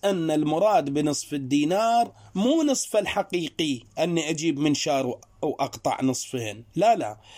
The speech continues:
المراد هذا النصف العرفي إذا أطلق هالشكل. أما إذا صرح، خب، ذاك بعد من باب أولى.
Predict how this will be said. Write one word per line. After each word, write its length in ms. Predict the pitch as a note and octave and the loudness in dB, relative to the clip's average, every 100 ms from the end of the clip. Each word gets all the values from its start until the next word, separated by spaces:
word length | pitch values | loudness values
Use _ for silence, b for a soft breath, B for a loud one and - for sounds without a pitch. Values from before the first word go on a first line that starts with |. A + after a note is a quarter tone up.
| B | B
المراد 460 | F#3 G3+ A#3+ C#4 A#3+ | -2 0 2 2 2
هذا 280 | G#3 D4 F#3 | 2 2 2
النصف 380 | C#3+ D#3 - E3+ | 2 0 -6 -8
العرفي 520 | E3 G#3 - - G2 _ _ _ _ _ _ - | -2 -2 -2 -10 -16 _ _ _ _ _ _ -8
إذا 160 | G#3+ A3+ | -2 -2
أطلق 460 | - D#3 C3 - | -4 -6 -8 -6
هالشكل. 400 | A2+ - G2+ - - _ - - _ - _ _ _ _ _ _ B B - | -10 -10 -14 -20 -20 _ -20 -20 _ -20 _ _ _ _ _ _ B B 0
أما 240 | E3 F3+ | 2 2
إذا 300 | D#3+ E3+ E3 | 0 2 2
صرح، 720 | D#3 A#3+ B3+ A3 G3 - - - - _ _ _ | 2 -2 0 0 0 -4 -10 -18 -20 _ _ _
خب، 220 | - D3 B2+ | -4 -2 0
ذاك 220 | D#3+ E3+ | -2 0
بعد 220 | C#3+ E3+ | 0 0
من 180 | F#3 F#3+ | 0 2
باب 200 | G#3 F#3+ | 2 2
أولى. 380 | B3+ C#4 C#3+ | 0 0 -2